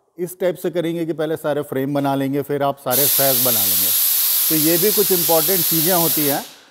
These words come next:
और उसके बाद फिर सैस के भी इसी टाइप के ऑपरेशंस होंगे। जैसे आप ये देखिए, यहाँ पे सारे के सारे सेट हैं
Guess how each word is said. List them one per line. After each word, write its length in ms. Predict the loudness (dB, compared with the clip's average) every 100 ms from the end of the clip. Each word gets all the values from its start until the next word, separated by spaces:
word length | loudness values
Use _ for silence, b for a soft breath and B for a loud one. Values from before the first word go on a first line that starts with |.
| B B -2
और 280 | -2 -2 -8
उसके 260 | -8 -2 0
बाद 260 | 2 2
फिर 220 | 0 -4
सैस 380 | -2 0 0 0
के 120 | -4
भी 120 | -2 -2
इसी 220 | -2 -2
टाइप 220 | -2 -2
के 60 | -2
ऑपरेशंस 520 | -4 -2 -6 -4 -6
होंगे। 220 | -6 -6
जैसे 240 | -4 -4 -2
आप 140 | -4 -2
ये 100 | -2
देखिए, 380 | -2 -2 -6 -8 b b b
यहाँ 120 | -6
पे 100 | -4
सारे 360 | -4 0 0 0
के 100 | -2
सारे 240 | -2 -4
सेट 360 | -4 -2 -2 -4
हैं 140 | -10